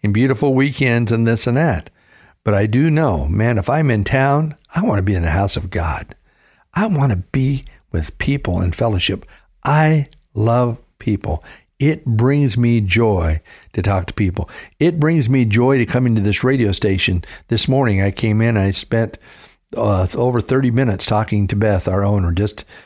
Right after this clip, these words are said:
in her office, talking about life. And I'm telling you what, it was just a joy. It's just, it lifts me up. People, let's do what it takes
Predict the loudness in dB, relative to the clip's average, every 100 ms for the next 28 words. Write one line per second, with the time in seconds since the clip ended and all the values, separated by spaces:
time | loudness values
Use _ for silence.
0 | _ -2 0 2 2 -2 -2 -2 -2 -2
1 | -4 -2 -2 -2 0 0 0 -2 -2 -2
2 | -4 -8 -20 _ _ _ -2 0 0 0
3 | 0 0 2 2 2 0 -4 -20 _ -2
4 | -2 0 -2 0 -2 0 2 2 0 -2
5 | -2 -2 -2 -4 -4 -6 -14 -8 -2 0
6 | 0 -2 -2 0 2 0 -4 -10 -20 -20
7 | -20 -20 -6 -2 0 0 2 0 0 -2
8 | 0 2 2 2 2 0 -2 0 -2 -4
9 | -8 -8